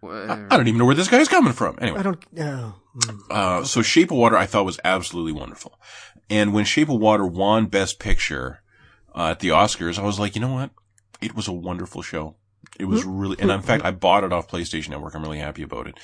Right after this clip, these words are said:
Speaker 3: Oh,
Speaker 1: So I
Speaker 3: cool.
Speaker 1: can go back and watch it. Yeah, I can watch it anytime. And I'm like, "That was really good." And then a little bit later, I saw a tweet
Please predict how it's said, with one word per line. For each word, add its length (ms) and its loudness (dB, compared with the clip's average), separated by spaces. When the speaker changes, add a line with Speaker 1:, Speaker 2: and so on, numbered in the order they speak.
Speaker 3:
Oh, 140 -6
Speaker 1:
So 100 -4
I 40 0
Speaker 3:
cool. 80 -2
Speaker 1:
can 60 -6
go 60 -6
back 180 -4
and 80 -12
watch 180 -8
it. 140 -10
Yeah, 300 -6
I 80 -14
can 140 -10
watch 260 -10
it 40 -10
anytime. 380 -8
And 60 -8
I'm 80 -8
like, 120 -8
"That 120 -6
was 140 -8
really 200 -6
good." 220 -6
And 220 0
then 500 2
a 60 -2
little 300 0
bit 260 -2
later, 320 2
I 80 2
saw 320 0
a 60 0
tweet 480 -8